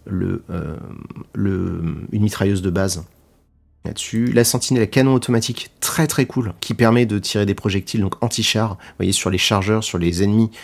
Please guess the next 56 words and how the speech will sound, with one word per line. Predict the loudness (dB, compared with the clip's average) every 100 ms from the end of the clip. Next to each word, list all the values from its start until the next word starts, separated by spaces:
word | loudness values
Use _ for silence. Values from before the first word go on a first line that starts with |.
| -8
avec | -2 0 0
un |
blindage, | 2 4 4 2 0 -6
cette | -8 -4 -2
arme-là, | 0 0 0 0
elle |
est | -2
redoutable. | -2 0 2 2 -2 -2 -6
C'est | -6 -4
vraiment, | 0 0 2 0 0
euh, | -4 -8 -14 -20 -16 -6
vraiment, | 0 2 4 2
vraiment | 0 0 0
incroyable. | -2 -2 0 0 -2
Et | -2
celle-ci, | -2 -2 -2 -4
il | -2
faut | 0
vraiment | 2 2
la | 4
bien | 2
placer, | 0 -4 -2 -2
parce | -2
que | -2
si | -4 -2
vous | -4
la | -2
perdez, | 0 0 0 -2 -6 -18 -12 -4
euh, | -2 -2 -4
et | -2
qu'elle | 0
est | 0
détruite, | 0 -2 -4 -4 -8 -10
c'est | -6 -4
vraiment | -2 0 0
dommage. | 0 0 -2 -4
Mais |
vous | -2
voyez | 2 4
là, | 4 2
les | 0
chargeurs, | 0 0 2 0 0
ces | -2 0
ennemis | 0 -2
qu'on | -2
commence | -2 -4 -4
à | -4
croiser | -4 -2 -2
à |
partir | -4 -6 -4 -4
de | -4 -4
la | -4
difficulté | -6 -6 -8 -6 -4
quatre | -4 -4 -6
et | -8
plus, | -6 -6 -6